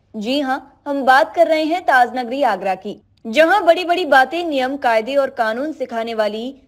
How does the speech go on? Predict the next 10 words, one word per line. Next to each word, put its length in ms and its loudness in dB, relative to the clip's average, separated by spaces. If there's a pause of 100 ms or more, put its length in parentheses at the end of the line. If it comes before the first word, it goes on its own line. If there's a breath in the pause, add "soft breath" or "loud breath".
(120)
खाकीधारी 600 0
पुलिस 400 -2 (260)
जमकर 500 4
ट्रैफिक 420 -2
नियमों 320 -4
का 120 -2
उल्लंघन 480 -4
कर 140 0
रही 220 -6
है। 180 -8